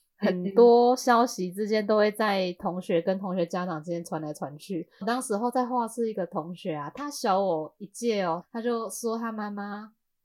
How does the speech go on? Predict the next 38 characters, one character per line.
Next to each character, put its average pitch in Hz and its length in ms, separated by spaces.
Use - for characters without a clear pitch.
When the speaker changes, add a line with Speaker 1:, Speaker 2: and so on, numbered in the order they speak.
Speaker 2:
的 185 340
同 190 300
事 247 240
好 175 160
像 233 200
是 247 260
我 180 280
的 156 480
同 202 200
班 220 160
同 202 200
学 175 180
的 160 80
妈 165 220
妈 156 220
吧， - 260
然 170 120
后 208 60
他 233 80
就 233 120
从 196 240
他 202 100
那 202 160
里 170 40
听 180 240
说 185 220
什 185 100
么 156 320
我 190 160
这 226 100
个 240 80
人 190 140
有 190 100
点 165 160
坏 165 240
坏 175 240
的。 - 140
<laughs> - 500